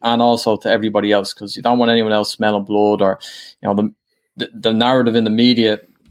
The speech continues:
They love this. If Liverpool start to wobble, it's such an obvious thing to just keep throwing at them, and, and,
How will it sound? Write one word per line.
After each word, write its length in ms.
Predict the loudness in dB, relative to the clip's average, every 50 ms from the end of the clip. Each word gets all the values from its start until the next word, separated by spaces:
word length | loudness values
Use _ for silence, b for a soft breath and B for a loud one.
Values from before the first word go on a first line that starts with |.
| _ _ _ _ _ _ _ _ _ _ _ _ _ _ _ _ _ _ _ _
They 140 | -2 0 2
love 260 | 4 4 4 4 2
this. 360 | 2 0 0 0 -2 -8 -10 -10
If 100 | -4 0
Liverpool 360 | 0 2 2 2 2 0 0
start 300 | 0 2 2 2 2 0
to 80 | -2
wobble, 540 | -2 0 2 2 2 2 0 -4 -6 -6 -12 _ _ _ _ _ _ _
it's 160 | -14 -12 -8 -4
such 200 | -2 -2 0 2
an 120 | 2 2
obvious 420 | 2 2 0 0 -2 -4 -4 -6
thing 280 | -4 -4 -2 -2 -2 -2
to 100 | -4 -8
just 220 | -10 -10 -10 -10
keep 200 | -8 -8 -8 -8
throwing 360 | -6 -4 -2 -2 -2 -2 -2 -4
at 120 | -4 -4
them, 160 | -6 -8 -8 -6
and, 200 | -6 -6 -6 -6 -6
and, 320 | -8 -8 -8 -8 -10 -12